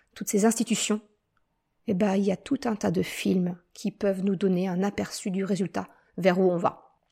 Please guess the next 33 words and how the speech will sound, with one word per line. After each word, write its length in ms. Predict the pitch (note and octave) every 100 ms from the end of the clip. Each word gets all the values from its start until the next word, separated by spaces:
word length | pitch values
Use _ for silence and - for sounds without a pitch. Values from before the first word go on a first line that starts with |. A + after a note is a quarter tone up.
| -
Bref, 340 | F3+ F#3 - - _ - - - _
je 180 | A#3+ G3
vais 200 | G3 F3+
fermer 220 | - G3+
cette 160 | G3+ G#3+
parenthèse 400 | F#3+ G3 F#3+ F#3+
un 60 | F3+
peu 340 | - F#3+ F3+
trop 180 | - A#3+
politique. 440 | - G#3 G#3 D4+ F#3+ - - - - - _ _ _
Mais 360 | A#3+ C#4 - -
voilà, 160 | A3+ G#3 -
je, 420 | G#3+ - A3 G#3 G3+
je 120 | F#3
pouvais 200 | - G#3
pas, 520 | B3 B3+ C4+ B3 G3+ D3+ A3 E3+
<laughs> 300 | - - -
je 80 | -
pouvais 120 | A3+
pas 120 | B3+
parler 200 | B3+ A#3+
des 80 | G#3+
méchants, 400 | G#3 G3+ - A3
je 60 | A#3
pouvais 120 | -
pas 80 | A#3
parler 180 | A3
du 120 | G#3+ G3
Joker 360 | G3 G#3+ A#3
sans, 440 | - - G#3 G3 F3 - - - - - - - _
eh 40 | -
ben, 100 |
se, 100 | A3+